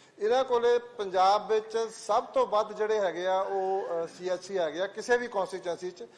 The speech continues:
ਮੈਂ ਕਹਿੰਦਾ ਪੰਜਾਬ 'ਚੋਂ ਨਹੀਂ, ਦੇਸ਼ ਵਿੱਚ ਸਭ ਤੋਂ ਵੱਧ ਆ ਜੀ। ਹੁਣ ਇਹਨਾਂ ਕੋਲੇ ਇਕੱਲਿਆਂ ਕੋਲੇ ਪੰਜ ਹੈ ਜੀ, ਬਾਕੀ ਸਾਰੇ ਗੁਰਦਾਸਪੁਰ ਕੋਲੇ, ਇਹਨਾਂ ਕੋਲੇ ਦੋ ਦੋ ਹੈਗੇ ਆ ਸਾਰਿਆਂ ਕੋਲੇ ਜੀ।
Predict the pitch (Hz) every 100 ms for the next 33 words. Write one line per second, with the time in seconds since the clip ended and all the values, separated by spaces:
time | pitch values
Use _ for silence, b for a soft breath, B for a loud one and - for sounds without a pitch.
0 | B B 185 196 240 247 220 196 196 202
1 | 240 254 170 185 202 208 233 - 214 214
2 | 208 196 185 185 196 220 233 233 233 214
3 | 202 214 220 214 202 165 156 123 107 -
4 | _ b b b - 170 226 202 214 240
5 | 208 175 185 180 214 208 214 220 220 208
6 | 208 180 180 180 190 151 135 127 139 147
7 | 131 120 110